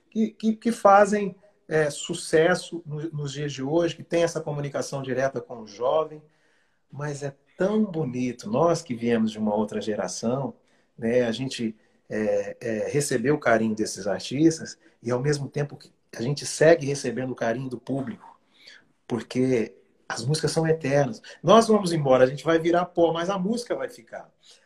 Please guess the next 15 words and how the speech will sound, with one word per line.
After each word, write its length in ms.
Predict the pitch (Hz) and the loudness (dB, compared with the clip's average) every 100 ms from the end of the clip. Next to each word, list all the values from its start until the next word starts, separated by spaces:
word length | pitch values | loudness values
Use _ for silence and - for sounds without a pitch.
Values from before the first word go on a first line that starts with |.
| _ _ _ | _ _ _
Então, 360 | - 170 233 214 | -10 0 2 4
eu 100 | 175 | 2
acho 160 | 170 - | 0 -2
que 100 | 170 | -8
o 120 | 139 | -8
samba, 400 | - 190 196 139 | -8 -6 -6 -8
o 80 | 135 | -10
samba, 360 | - 185 196 190 | -8 -4 -4 -6
sim, 340 | - 156 147 _ _ _ | -8 -12 -14 _ _ _
o 80 | 135 | -20
samba 380 | - 170 170 175 | -10 -6 -2 -4
se 160 | - | -4
renova. 640 | 165 180 160 139 135 127 - _ _ _ _ _ _ _ _ | -6 -4 -2 -2 -2 -4 -14 _ _ _ _ _ _ _ _
Se 140 | - | -12
renova. 640 | 131 160 135 135 127 117 | -8 -6 -4 -4 -2 -6